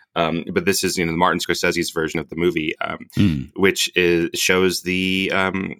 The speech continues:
Speaker 1: the humanity of Christ. A lot of people don't, uh, a lot of people really don't like this book. They really don't like the movie. There was,
Speaker 2: Mm.
Speaker 1: it was, um, criticized, often banned. There were protests about it.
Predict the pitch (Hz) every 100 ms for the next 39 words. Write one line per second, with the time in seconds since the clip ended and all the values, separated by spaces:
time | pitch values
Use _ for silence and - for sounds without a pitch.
0 | - 101 104 98 98 104 120 135 127 135
1 | 139 104 95 92 - 101 90 90 90 87
2 | - - 87 80 80 - - 90 120 127
3 | 110 87 92 127 120 98 98 90 - 92
4 | - 82 87 95 85 85 82 82 82 82
5 | 82 82 - - - 107 95 82 85 82
6 | 80 78 - 87 80 - - - - -
7 | - 127 117 110 98 95 92 - 87 -
8 | 85 82 135 123 117 110 104 95 90 80
9 | - - 131 117 - 104 98 - 90 87
10 | 85